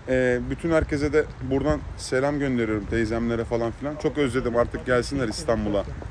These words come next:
Gerçekten inanılmaz özledim hepsini yani. Yok, yok. Yo, ben ona söyledim. Bayramını kutladım onun ya. Ya anne, ben bayramını kutladım onun diyorum ya.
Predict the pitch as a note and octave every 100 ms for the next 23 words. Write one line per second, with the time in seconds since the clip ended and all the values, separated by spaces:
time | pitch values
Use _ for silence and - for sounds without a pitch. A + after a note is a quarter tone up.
0 | - - C3+ C3+ C3 - C#3 - - C3+
1 | C#3 C#3 C#3 C3+ B2 B2+ B2 G#2+ - G2+
2 | F#2+ F#2 F2 - - - - - - -
3 | - - - - - - - - C#3+ D#3+
4 | - F3+ D#3 - - - - - - -
5 | - - D#3+ G#3+ F#3 F#3 G3 G3 G3+ G3
6 | D3+ D#3 E3+ G3 F#3 F#3+ F#3+ F#3+ D3+ C#3
7 | D3+ D#3 - - - - - - - -
8 | - - - - A#2+ D#3 F3 - - G#3
9 | C4 G#3 G#2+ - - C3 G#3 B3 B3+ B3
10 | B3+ C4 A#3 C4 C#4+ C#4 A#3+ G3+ E3 C#3
11 | C#3